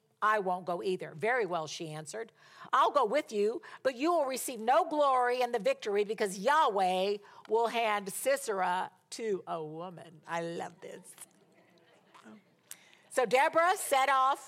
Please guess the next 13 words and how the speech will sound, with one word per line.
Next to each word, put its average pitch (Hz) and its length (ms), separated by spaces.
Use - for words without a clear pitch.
for 254 140
Kadesh 240 460
with 220 180
Barak, 170 480
and 208 240
ten 339 280
thousand 262 500
warriors 220 480
followed 226 400
him 226 260
and 165 180
Deborah 160 300
also. 151 540